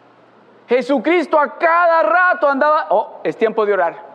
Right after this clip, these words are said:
es tiempo de acercarme a Dios, necesito estar con Dios, necesito esa energía que solamente Dios me puede dar". ¿Cómo puede un vigilante velar y orar al mismo tiempo?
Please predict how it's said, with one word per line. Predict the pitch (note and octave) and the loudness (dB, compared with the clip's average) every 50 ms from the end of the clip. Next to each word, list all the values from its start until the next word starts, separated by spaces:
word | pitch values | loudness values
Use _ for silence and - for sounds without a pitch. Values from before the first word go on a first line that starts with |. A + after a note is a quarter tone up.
| - - - _ _ _ _ _ _ _ - | -20 -20 -20 _ _ _ _ _ _ _ -6
es | - G3 G3 F#3+ | -4 -4 -4 -2
tiempo | - A#3+ B3+ A#3+ B3 B3 | -2 -2 -2 0 0 0
de | A#3 A3 | 0 0
acercarme | G3 A#3 G#3 - - G#3+ G#3+ G#3+ A3 G#3+ | 0 -2 -4 -2 -2 -2 -2 -2 -2 -2
a | G#3 G3 | -2 -2
Dios, | G3 F#3 E3+ D3+ - - - - - - - - - - | -2 -4 -4 -6 -8 -18 -20 -20 -20 -20 -20 -20 -8 -4
necesito | G#3+ G#3+ A3+ A3+ G#3+ A3+ A3 G3 G3+ - C#4+ D4 D4 C4+ - - A#3+ G3 | -2 0 0 0 0 -2 -2 -2 -2 -2 -2 -2 -2 -2 -2 -2 -2 -2
estar | - - A3 A3 G#3 | 0 -2 -2 -2 -2
con | - A3+ G3 F#3 | -2 -4 -4 -2
Dios, | F3+ F#3+ F#3 F3+ - - - - | -2 -2 -2 -4 -6 -10 -12 -6
necesito | C4 A#3 A#3+ A#3 A3 - - A#3 G#3 G#3+ - - D#4 D#4 C#4+ D#4 C#4 | -4 -2 -2 -2 -2 -2 -2 -2 -2 -2 -2 -2 -2 -2 0 0 0
esa | B3 - B3 | 0 0 0
energía | A#3 A3+ A3 G#3 G3+ - B3 B3+ B3 A#3+ A#3+ | -2 -2 -2 -2 -2 -2 0 0 0 0 0
que | B3 G#3 | -2 -4
solamente | A3 - A#3 A3 A3 A3 A3+ A3+ A3 A3+ G#3+ G#3 | -2 0 0 0 0 0 -2 -4 -2 -2 -2 -2
Dios | G3 G3 G3+ G3+ G3 G3+ | 0 0 -2 -2 -2 -2
me | G3+ F#3+ | -4 -4
puede | F3+ - G3+ F3+ F3+ F3+ | -2 0 -2 0 0 0
dar". | E3+ E3+ C#3+ B2+ - - - - - - - - - _ - - - - - A#3 B3 B3+ B3+ C4 B3+ B3+ B3+ B3 A#3+ - - - - - - - - - - - - - - - - - - _ - | 0 0 -2 -4 -6 -14 -20 -20 -20 -20 -20 -20 -20 _ -20 -20 -20 -20 -20 -20 -20 -20 -20 -20 -20 -20 -20 -20 -20 -20 -20 -20 -20 -20 -20 -20 -20 -20 -20 -20 -20 -20 -20 -20 -20 -20 -20 _ 0
¿Cómo | - B3+ D4 E4 F4 F4 C#4 | 2 2 2 2 2 0 0
puede | A3+ C#4+ D4+ D4 D4 D4 | 2 2 2 2 2 0
un | D4 C#4 | 0 0
vigilante | C#4 C4 A#3 B3 A#3 A#3 A#3+ B3 B3 G#3 - A#3+ A3 | 0 0 0 2 2 2 2 0 -2 -2 0 0 0
velar | G#3 F#3+ G3 G#3 A3+ B3 B3+ | 2 2 2 2 2 2 0
y | B3+ A#3+ | 2 2
orar | A3 A3 G#3+ A3 A#3 B3 C4+ B3+ - - | 2 2 2 2 2 0 -2 -4 -2 -2
al | G#3 G#3 G#3 A3 | 0 0 0 0
mismo | A#3 C4 D4 B3+ G3+ C#4 C#4+ C#4 | 0 0 0 0 0 0 -2 -2
tiempo? | C#4 C#4+ C#4+ D#4 F4 F4+ F4 - C#4+ C4 F#3 - - - - | 0 0 0 0 0 -2 -2 -4 -4 -4 -4 -6 -12 -20 -20